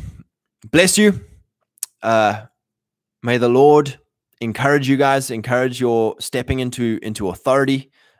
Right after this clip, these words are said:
uh, over what you have authority over, your families, your local area, your domain, your projects, your institutions, uh,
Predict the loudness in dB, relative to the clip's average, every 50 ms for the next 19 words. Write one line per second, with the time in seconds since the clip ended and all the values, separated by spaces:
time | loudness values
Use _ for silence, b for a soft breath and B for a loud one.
0 | -6 -2 0 0 0 0 -2 -2 0 0 -2 -2 -2 0 2 4 4 4 2 0
1 | -4 _ _ _ -8 -6 -4 -4 -2 0 2 2 2 4 4 2 2 2 0 0
2 | -2 -4 -8 _ _ -6 -4 -4 -2 -2 -4 -6 -6 -6 -6 -6 -6 -4 -2 -2
3 | -2 -2 -2 -4 -4 -4 -4 -4 -4 -4 -2 -2 -2 -4 -4 -2 0 0 2 2
4 | 0 0 -2 -2 -2 -4 -4 -6 -8 -10 _ _ _ _ _ _ -4 -2 -2 -2
5 | 0 0 0 0 0 -2 -4 -6 -6 -8 -12 -14 -14 -16 _ _ -8 -6 -6 -6
6 | -6 -8 -10 -10 -6 -6 -6 -6 -8 -10 -10 -12 -14 -16 _ _ _ _ _ _
7 | _ _ _ _ _ _ -12 -8 -6 -6 -6 -6 -8